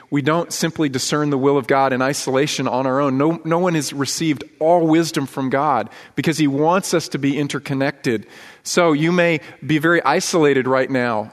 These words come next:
in your Christian life. You can't make wise decisions. You can't walk wisely throughout the entire course of your life until you begin to surround yourself with people of wisdom.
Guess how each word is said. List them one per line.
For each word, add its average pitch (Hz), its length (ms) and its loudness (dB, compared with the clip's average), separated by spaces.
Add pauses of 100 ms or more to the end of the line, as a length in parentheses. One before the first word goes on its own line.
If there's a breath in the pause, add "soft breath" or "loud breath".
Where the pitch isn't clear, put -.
in 131 100 -4
your 127 120 -2
Christian - 380 -4
life. 139 300 0 (280 loud breath)
You 147 80 -6
can't 175 420 -4
make 131 460 -4 (760)
wise 143 280 0
decisions. 160 340 -2
You 139 80 -8
can't 151 320 -2
walk 165 380 0
wisely 143 680 0
throughout 135 380 -2
the 139 100 -4
entire 160 320 -2
course - 460 -4
of 170 80 -4
your 190 140 -4
life 123 320 0 (340 loud breath)
until 139 260 -2
you 143 120 0
begin 139 260 -2
to 131 80 -2
surround 143 580 -4
yourself 127 520 -6
with 131 160 -8
people 123 420 -6 (560 soft breath)
of 131 180 -6
wisdom. 139 480 -4